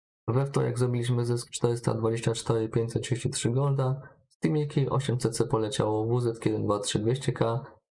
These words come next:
No i chyba tych montów nie sprzedałem albo sprzedałem. Tutaj mam znak zapytania, już nawet nie pamiętam, ale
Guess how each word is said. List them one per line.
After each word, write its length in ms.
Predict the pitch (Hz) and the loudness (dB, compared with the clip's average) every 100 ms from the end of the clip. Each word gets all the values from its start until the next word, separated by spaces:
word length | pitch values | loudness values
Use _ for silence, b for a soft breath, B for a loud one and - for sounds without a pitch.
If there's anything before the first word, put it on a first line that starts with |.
| _ _ _ | _ _ _
No 440 | 120 120 120 139 131 | -2 0 2 2 2
i 60 | |
chyba 200 | 120 104 | 0 0
tych 180 | 104 107 | 0 0
montów 360 | 107 104 101 98 | 0 0 0 0
nie 100 | 95 | -2
sprzedałem 520 | - 98 98 98 98 | -2 -2 0 0 0
albo 240 | 95 90 | 0 0
sprzedałem. 600 | - - 95 92 92 98 110 _ _ _ _ _ | -4 -4 0 0 0 -2 -4 _ _ _ _ _
Tutaj 140 | _ 101 | _ -2
mam 180 | 98 98 | 0 0
znak 200 | 101 98 | -2 -2
zapytania, 520 | 95 - - 101 95 | -2 -2 -2 0 -2
już 180 | 92 - | -2 -2
nawet 260 | 98 95 | -2 -2
nie 100 | 98 | -2
pamiętam, 500 | - 98 98 123 120 | -2 0 0 0 0
ale 200 | 104 98 | 0 -2